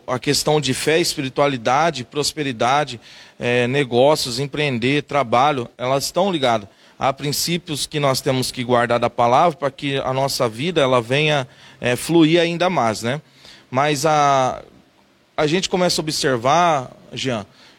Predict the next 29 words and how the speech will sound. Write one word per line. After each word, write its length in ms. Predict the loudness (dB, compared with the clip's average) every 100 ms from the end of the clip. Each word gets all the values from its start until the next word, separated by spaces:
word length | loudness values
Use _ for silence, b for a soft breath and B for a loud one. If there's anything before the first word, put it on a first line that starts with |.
| b
que 220 | -4 2 2
o 120 | 2
mundo 400 | 2 0 2 2
ele 120 | 2
tá 160 | 0 0
se 160 | -2
transformando, 680 | -6 -6 -4 -2 -2 -2 -2
né? 220 | -2 -6 -8 _ b b b
Percebe 400 | 0 2 2 -2
que 220 | -2 -6 -6 -12 -20 -4
a 180 | 0 0
história 460 | 0 2 2 4
vem 120 | 2 0
nos 160 | -2
mostrando, 760 | -2 -2 -2 0 2 0 -2 -6 _
desde 320 | 0 2 2
a 40 | 2
moeda 440 | 2 4 2 0
que 140 | -2 -4
é 40 |
transformada, 720 | -2 -4 -2 0 2 2 2
o 40 |
costume 440 | -2 -8 -6 -4 -4
dos 240 | -4 -2
homens, 480 | 0 2 0 -4 -6 B B
a 140 | -4
sociedade, 800 | 0 0 0 0 2 2 2 -2
tudo 300 | -8 -8 -4
muda. 400 | -2 0 -2 -4